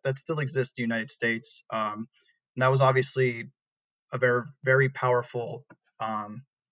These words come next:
addition to the M L S's back tournament. And even now still with, you know, nail-, kneeling before each match, um,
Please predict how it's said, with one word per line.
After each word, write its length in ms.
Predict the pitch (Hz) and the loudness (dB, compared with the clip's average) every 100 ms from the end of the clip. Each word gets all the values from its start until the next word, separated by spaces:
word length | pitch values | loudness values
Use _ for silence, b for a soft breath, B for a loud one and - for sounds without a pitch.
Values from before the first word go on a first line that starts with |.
| _ - | _ -10
addition 460 | 127 127 - 120 | -2 -2 -2 -4
to 80 | 113 | -4
the 140 | 123 | -4
M 100 | 117 | -2
L 80 | 117 | -2
S's 220 | 113 - | -2 -6
back 220 | 156 113 - | -6 -4 -4
tournament. 360 | 123 120 113 110 | -6 -2 -4 -4
And 100 | 127 | -2
even 220 | 135 127 | 0 0
now 180 | 123 117 | 0 -2
still 400 | 117 - 120 113 | -4 -2 0 0
with, 160 | 113 117 - | -8 -12 -10
you 80 | 131 | -8
know, 140 | 110 | -6
nail-, 320 | 117 117 117 - | -4 -2 -2 -4
kneeling 360 | 139 131 123 | -2 -2 -2
before 340 | 123 127 135 123 | -6 -6 -2 -2
each 220 | 120 - | -4 -8
match, 400 | 127 117 117 - - b b _ _ 120 | -2 -2 -2 -6 -16 b b _ _ -2
um, 460 | 110 110 110 117 | 0 0 -2 -8